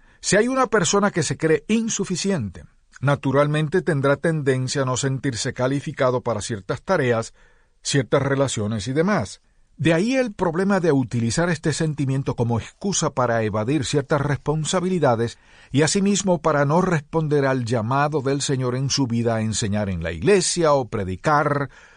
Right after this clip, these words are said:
o ir al campo misionero o cantar o tocar un instrumento o lo que sea. Así que permítame aclararle algo.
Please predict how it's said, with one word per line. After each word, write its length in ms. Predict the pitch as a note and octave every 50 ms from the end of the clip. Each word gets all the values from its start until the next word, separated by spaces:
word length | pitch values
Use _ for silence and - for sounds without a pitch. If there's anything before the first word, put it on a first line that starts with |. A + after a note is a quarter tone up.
| - - - -
o 180 | - B2+ A#2+ A#2+
ir 180 | B2+ C3 C3+
al 120 | B2+ A#2 G#2+
campo 360 | - A#2 A2 G#2 F2+ G2+ F#2+
misionero 680 | G2+ G2 F2+ - B2 A2 C3+ F#3 G#3 G3+ G3 F#3 F3 E3+
o 160 | E3 D3 B2+
cantar 600 | - B2+ A2+ A2 G#2 - - D3 D3+ D3 D3 D3
o 140 | C3 B2 A#2
tocar 640 | - C#3 A#2+ - - D#3 D3+ C#3+ C#3+ B2 G2+ F#2 - -
un 140 | C3 C3 B2+
instrumento 840 | B2 B2 A2 - - - - C#3 D#3 G#3 A3 A3+ G3+ F3 - G3 D3+
o 100 | - C3+
lo 120 | C#3 C3+
que 100 | A#2+ E3+
sea. 280 | E3 - A#3 D#3+ G2+ F2+ - _ _ _ _ _ _ _ _ _ _ _ _ _ _ _ _ _
Así 220 | - B2 - E3+ D#3
que 240 | - E3 D#3+ C#3 - _ _ _ _ _
permítame 560 | - C3+ A#2+ A2+ B2+ D#3 D#3+ D3 F3+ E3 E3+
aclararle 840 | E3 D#3 D3 - - B2 A2 G#2+ G#2 G#2+ G#2+ A2 A#2+ A#2+ A#2+ A2 F#2
algo. 440 | E2+ F2 D#2 B1 A#1+ B1 C2 -